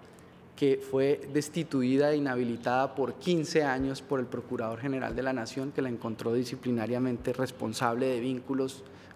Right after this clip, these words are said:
con las farc. Y la pérdida de investidura de un congresista la decreta el Consejo de Estado. Entonces tenemos realmente una confusión de normas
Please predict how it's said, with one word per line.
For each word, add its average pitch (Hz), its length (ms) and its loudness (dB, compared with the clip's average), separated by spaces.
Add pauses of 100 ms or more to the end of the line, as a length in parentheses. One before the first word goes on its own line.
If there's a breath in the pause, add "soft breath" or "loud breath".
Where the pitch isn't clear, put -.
con 120 140 -2
las 101 180 -6
farc. - 260 -2 (1600 loud breath)
Y 214 120 8
la 220 160 10
pérdida 208 400 6
de 208 80 6
investidura 196 680 4
de 185 60 2
un 185 80 -2
congresista 180 640 0
la 156 120 4
decreta 131 420 0
el 147 100 0
Consejo 123 460 -2
de 127 80 0
Estado. - 420 -4 (1000 loud breath)
Entonces 165 440 2
tenemos 156 400 2
realmente 160 840 2 (120)
una 165 240 2
confusión 156 680 2
de 165 100 4
normas 147 640 0